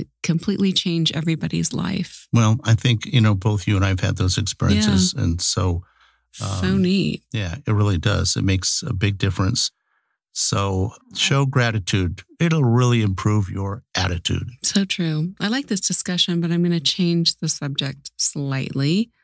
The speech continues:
Speaker 1: when it comes to creativity and your attitude.
Speaker 2: You know, that's,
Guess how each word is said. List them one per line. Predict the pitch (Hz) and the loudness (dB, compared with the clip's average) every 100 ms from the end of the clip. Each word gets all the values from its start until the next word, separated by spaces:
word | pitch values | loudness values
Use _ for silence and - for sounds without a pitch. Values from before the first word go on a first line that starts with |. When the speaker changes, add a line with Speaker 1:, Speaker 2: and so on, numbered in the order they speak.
| _ _ | _ _
Speaker 1:
when | 160 | 0
it | 151 | 0
comes | - 160 - | -2 -2 -2
to | 160 | -4
creativity | - - 160 156 - 156 156 151 | -8 -6 -2 -2 -4 -4 -2 -2
and | 151 147 143 | 0 0 2
your | 147 190 202 | 0 0 -2
attitude. | 127 - - - - - - - _ _ _ | -4 -4 -6 -6 -6 -6 -8 -12 _ _ _
Speaker 2:
You | 113 | 2
know, | 107 | 2
that's, | 104 110 - - | 0 -4 -4 -4